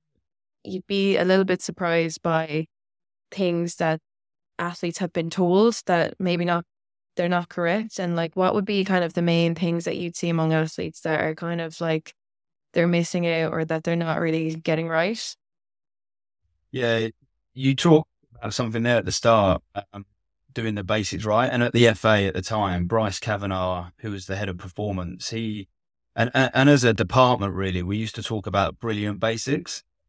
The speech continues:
Speaker 2: doing the basics very, very
Speaker 1: Mm.
Speaker 2: well. And if you look at the bottom of the pyramid, y-, you kind of have exercise and movement, nutrition and kind of energy intake and food, and then rest, sleep and recovery.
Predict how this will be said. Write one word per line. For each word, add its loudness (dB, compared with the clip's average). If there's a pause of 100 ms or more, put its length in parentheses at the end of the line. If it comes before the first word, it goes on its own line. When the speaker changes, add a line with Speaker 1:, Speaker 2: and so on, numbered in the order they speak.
Speaker 2:
doing -2
the -4
basics -2
very, -4
very 0
Speaker 1:
Mm. -4
Speaker 2:
well. 0 (800)
And -14
if 0
you 10
look 8
at 4 (100)
the -6
bottom 2
of 0
the 4
pyramid, 0 (560)
y-, -16
you -6
kind 2
of -4
have 2 (800)
exercise 2
and 0
movement, -6 (920)
nutrition 0
and -8
kind -4
of -8
energy -2
intake -6
and -8
food, -10
and -6
then -10 (140)
rest, -2
sleep -8
and -10
recovery. -2